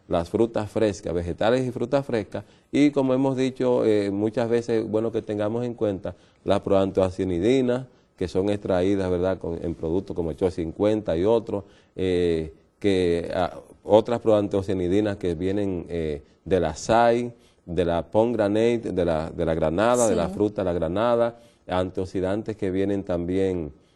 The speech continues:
Speaker 1: de frutas como el blueberry, el blueberry, eh, o sea, el, ¿cómo le di-? A las moras, en español serían las moras, eh, antioxidantes que vienen, eh, bueno, en realidad todos los alimentos con su, en,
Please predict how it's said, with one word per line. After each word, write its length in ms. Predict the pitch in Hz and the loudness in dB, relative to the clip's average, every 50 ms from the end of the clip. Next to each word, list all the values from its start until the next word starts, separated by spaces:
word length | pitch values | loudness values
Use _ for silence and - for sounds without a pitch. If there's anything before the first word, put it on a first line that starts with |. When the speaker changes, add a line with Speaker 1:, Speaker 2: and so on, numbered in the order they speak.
| _ _ | _ _
Speaker 1:
de 460 | - 87 80 76 90 87 87 85 80 - | -8 -6 -2 0 2 2 4 2 0 -2
frutas 360 | - 98 101 101 98 98 95 | -2 0 0 0 0 -4 -4
como 220 | 90 95 92 92 87 | -4 -4 -2 -2 -2
el 80 | 85 | -2
blueberry, 640 | 85 95 101 98 82 95 101 107 117 123 135 147 156 - - _ _ _ _ _ _ _ 85 80 | 2 2 2 4 4 4 6 6 6 4 4 0 -4 -6 -14 _ _ _ _ _ _ _ -14 -10
el 160 | 82 82 80 | -8 -8 -6
blueberry, 720 | 80 90 95 95 90 98 101 110 120 123 127 131 131 131 117 | -2 -2 -2 0 2 2 2 2 2 2 0 0 0 0 -2
eh, 80 | 98 | -2
o 100 | 90 87 | -4 -4
sea, 160 | 90 98 87 82 | -4 -6 -6 -4
el, 360 | - 78 80 76 76 76 73 73 76 73 - - | -4 -4 -4 -4 -4 -6 -8 -10 -12 -16 -14 -10
¿cómo 200 | 92 87 98 95 | -6 -4 -2 -2
le 200 | 98 95 92 92 | -2 -2 -2 -2
di-? 40 | - | -2
A 80 | 87 | -4
las 180 | 85 82 85 82 | -4 -4 -4 0
moras, 540 | 87 107 127 131 120 113 120 - - - - - _ _ _ - | 2 4 6 6 6 4 2 -2 -8 -18 -20 -20 _ _ _ -6
en 140 | 85 82 85 | -4 -2 -2
español 440 | 85 85 - - 78 80 87 98 101 | -2 -2 -2 -4 -4 -2 -2 -2 -4
serían 320 | - - 87 90 90 92 | -4 -4 -2 -2 0 0
las 160 | 90 85 82 85 | -2 -2 -4 0
moras, 460 | 95 117 131 123 113 117 120 - - _ _ _ - _ _ - | 2 2 2 4 2 0 -4 -8 -20 _ _ _ -20 _ _ -6
eh, 520 | - 90 90 87 87 85 85 82 82 78 - | -4 -2 0 2 2 2 0 0 -2 -2 -4
antioxidantes 840 | 90 95 98 82 95 92 90 - 104 92 90 92 101 104 - 110 104 | -4 -4 -4 -2 -4 -6 -4 -4 -2 -2 -2 -2 -2 -4 -6 -6 -4
que 140 | - 98 92 | -4 -2 -2
vienen, 640 | 90 92 95 98 101 98 98 95 90 90 82 76 - - _ _ _ _ _ | -2 0 0 0 0 0 0 -2 -2 -4 -4 -6 -8 -12 _ _ _ _ _
eh, 300 | - 92 90 85 82 82 - - - | -2 0 0 0 -2 -4 -8 0 4
bueno, 240 | - 165 165 156 123 | 6 8 8 6 4
en 160 | 139 139 143 151 | 4 2 4 4
realidad 580 | 160 151 151 151 143 160 175 185 185 - - - - _ _ | 6 6 6 6 6 6 4 4 4 0 -2 -8 -20 _ _
todos 240 | - 156 175 180 185 | 4 6 6 6 6
los 200 | 185 170 - 170 | 4 2 2 2
alimentos 720 | 160 156 151 143 147 151 156 151 147 135 147 123 113 107 | 2 2 4 4 4 6 6 6 4 2 2 0 0 0
con 200 | - 113 104 104 | 0 -2 -2 -2
su, 300 | 104 110 104 101 95 85 | 0 0 0 0 0 0
en, 220 | 85 104 101 - | 0 0 0 -2